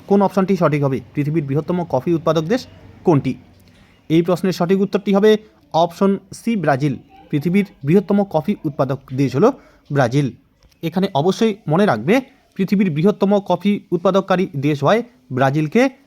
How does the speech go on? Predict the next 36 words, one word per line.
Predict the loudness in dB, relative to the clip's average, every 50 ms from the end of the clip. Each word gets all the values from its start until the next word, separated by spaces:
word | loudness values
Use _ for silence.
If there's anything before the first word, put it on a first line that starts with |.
| _ -8
বিশ্বের | -4 -4 -4 -4 0 0 0 0 0 -2
কফির | -2 -2 -2 0 0 -2 -2 -2 -8 -12 -4 -2
বাটি | -2 -2 0 -2 -2
বলা | -2 0 -2 -2
হয়। | -2 -2 -4 -4 -4
এই | -6 -6 -6
প্রশ্নটিও | -6 -8 -6 -6 -4 -4 -4
কিন্তু | -4 -4 -2 0 0
আসে, | 0 2 2 0 0
বিশ্বের | 0 -4 -6 -6 -8 -4
কফির | -4 -4 -4 -4 -4 -2
বাটি | -2 -2 0 -2 -2 -2 -4 _ _ _ _ -4
কাকে | -4 -2 -2 -2
বলা | -2 0 0 0
হয়? | 2 2 2 2 0 -6 -20 -20 -8 -6
তাহলে | -4 -4 -2
উত্তরটি | -4 -4 -6 -6 -6 -4 -2
হবে | 0 2 0 0 0 -4 -20 _ -20 -20 _ -10
ব্রাজিল। | -4 -2 -2 0 0 0 -2 -2 -4 -12 -20 -20 -20 -20 -20 -20 -20 -20 _ _ -2
চলো, | 0 0 0 0 -4 -12 _ _ _ 0
পরের | 2 4 4 4 2
প্রশ্নটি | 2 -2 -4 -2 -4 -2 0 -2 -2 -4 -8 _ _ _ -2
কী | -2 0
রয়েছে | 2 2 2 2 2 0 0 0 -2 -12 _ -8 -2
দেখে | -2 0 0 0
নিই। | -2 -2 -4 _ _ _ _ _ _ _ _ _ _ _ _ _ _ _ _ _ -14
সিপাহী | -8 -4 2 4 4 4 4
বিদ্রোহের | 2 0 2 4 4 4 2 2
সময় | 0 2 2 4 2
ভারতের | 2 0 -2 0 0 0 0
গভর্নর | 2 0 0 0 0 0 0 0 0 0
জেনারেল | 0 0 0 -2 -2
কে | -2 -2 -2 -2 0
ছিলেন? | 0 -2 -4 -4 -6 -8 _ _
সিপাহী | _ -10 -8 -6 -4 -2 -2
বিদ্রোহের | -2 -4 -4 -2 -2 -2 -2 -2